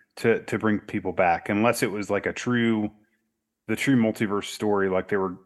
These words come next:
we thought that they were gonna tell, like, a Multiverse of Madness, for example,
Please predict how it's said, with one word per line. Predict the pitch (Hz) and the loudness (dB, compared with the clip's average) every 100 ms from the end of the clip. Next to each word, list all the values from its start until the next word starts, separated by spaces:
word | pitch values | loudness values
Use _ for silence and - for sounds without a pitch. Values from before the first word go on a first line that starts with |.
| - | -8
we | 101 | 2
thought | 117 110 | 4 2
that | 95 | 0
they | 101 | -4
were | 92 | -2
gonna | 92 | -4
tell, | 87 98 92 | -4 -2 -2
like, | 90 | -4
a | 90 | -6
Multiverse | 92 - 90 87 87 | -6 -8 -10 -10 -8
of | |
Madness, | 87 90 87 80 - | -6 -6 -6 -8 -6
for | 95 | -6
example, | 87 87 78 85 82 | -4 -6 -6 -6 -8